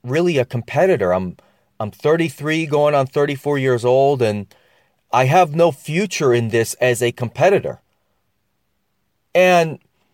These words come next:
I think his point of view was, maybe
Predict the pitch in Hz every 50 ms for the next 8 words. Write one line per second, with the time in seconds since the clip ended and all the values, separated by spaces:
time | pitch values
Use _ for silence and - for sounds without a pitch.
0 | _ _ _ _ _ _ _ _ _ _ - 156 175 180 - - 214 214 190 -
1 | - - - 190 202 208 202 180 - _ - 190 190 196 180 165 156 139 123 143
2 | 180 214 226 220 196 165 143 - - - 123 135 131 127 123 123 120 120 - -
3 | - - - _ _ _ _ _ _ - 160 180 190 196 208 208 196 185 170 -
4 | _